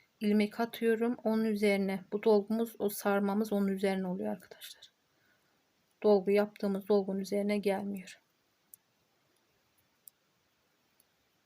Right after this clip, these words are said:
Böyle daha güzel duruyor zan-, sanki. Ondan öyle yaptım.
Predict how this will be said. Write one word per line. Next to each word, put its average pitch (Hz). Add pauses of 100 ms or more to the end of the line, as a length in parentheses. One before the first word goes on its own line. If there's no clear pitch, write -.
(880)
Böyle 220
daha 220
güzel 196
duruyor 196
zan-, 202
sanki. 202
Ondan 208
öyle 202
yaptım. 214